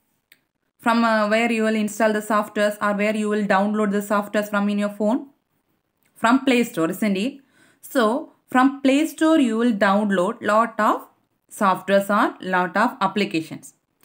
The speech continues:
That we are calling as an what? Applications. So what's the use of application? For example, you are download YouTube application from Play Store. So what's the use of YouTube?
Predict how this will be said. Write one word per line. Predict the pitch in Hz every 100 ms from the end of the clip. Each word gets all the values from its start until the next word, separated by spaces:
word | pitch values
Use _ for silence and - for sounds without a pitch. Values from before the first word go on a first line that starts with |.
| _ _
That | 214 247 294 240
we |
are | 233
calling | 226 220 226
as | 233 226
an | 233 226
what? | 214 269 - _ _
Applications. | 175 175 220 214 165 160 180 147 - _ _ _ _ _ _ _
So | - 294
what's | 269 277 -
the | 330
use | 269 269
of | 277 269
application? | 240 240 240 240 240 240 240 - _ _ _ _ _ _ _ _ _ _ _ - _
For | 277
example, | 240 240 226 214
you | 262 233
are | 214
download | 202 190 196 190 233 294 _ _ _ _ _
YouTube | 233 269 - 247 320 -
application | 175 214 208 202 214 226
from | 233 202 285 - _ -
Play | 214
Store. | 160 - - _ _ _ _ _ _ _
So | -
what's | 311 285 285 -
the | 294
use | 254 254
of | 254 254
YouTube? | 240 240 240 277